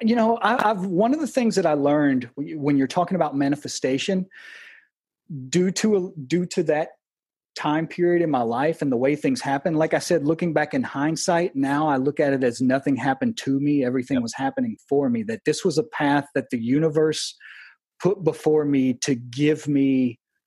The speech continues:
Speaker 1: the life that I wanted to have. I didn't know that at the time. I saw it as my life coming to an end.
Speaker 2: Mm-hmm.
Speaker 1: I didn't realize that it was just starting, that this is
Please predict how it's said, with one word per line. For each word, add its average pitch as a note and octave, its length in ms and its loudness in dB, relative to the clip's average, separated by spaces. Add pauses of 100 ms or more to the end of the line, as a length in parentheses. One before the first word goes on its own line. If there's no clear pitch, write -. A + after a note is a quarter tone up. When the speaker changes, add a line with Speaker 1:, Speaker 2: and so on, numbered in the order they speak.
(540)
Speaker 1:
the D#3+ 240 -2
life C#3+ 420 -4
that C3+ 120 2
I B2+ 120 0
wanted B2 640 -4
to C3 100 -12
have. G2 400 -10 (380)
I D3 80 2
didn't F#3 320 2
know F#3 160 4
that E3 160 2
at D3 100 0
the - 60 -4
time. A#2+ 440 -4
I D3 140 -2
saw D#3+ 360 2
it D3+ 120 -2
as C3+ 220 0
my C#3 160 0
life C3+ 300 0
coming C3+ 300 0
to B2+ 140 -4
an A2+ 200 -6
end. A2+ 440 -2 (160)
Speaker 2:
Mm-hmm. F#2 220 0
Speaker 1:
I C#3+ 80 2
didn't C#3+ 260 -2
realize C3 440 2
that B2+ 100 -4
it B2 80 -6
was A2 140 -10
just C3+ 340 -2
starting, B2 560 -2
that G#2 180 -12
this D3 180 -2
is C#3+ 300 -2